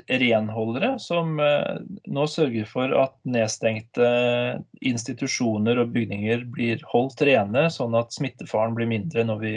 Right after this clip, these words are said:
kommer oss ut. Og siden jeg har snakket om, eh,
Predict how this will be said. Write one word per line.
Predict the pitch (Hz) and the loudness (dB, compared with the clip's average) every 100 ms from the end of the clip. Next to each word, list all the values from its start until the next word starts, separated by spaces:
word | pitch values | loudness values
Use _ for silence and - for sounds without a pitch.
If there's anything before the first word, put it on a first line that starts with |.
| 156 | -6
kommer | - 123 107 | -2 0 0
oss | 110 117 | -4 -8
ut. | - - - | -10 -18 -2
Og | 151 185 | 4 4
siden | 165 175 | 4 4
jeg | 170 | 4
har | 170 | 4
snakket | 180 165 117 120 139 | 0 2 4 6 6
om, | 135 139 135 131 | 4 0 -2 0
eh, | 131 127 123 117 | 2 2 2 0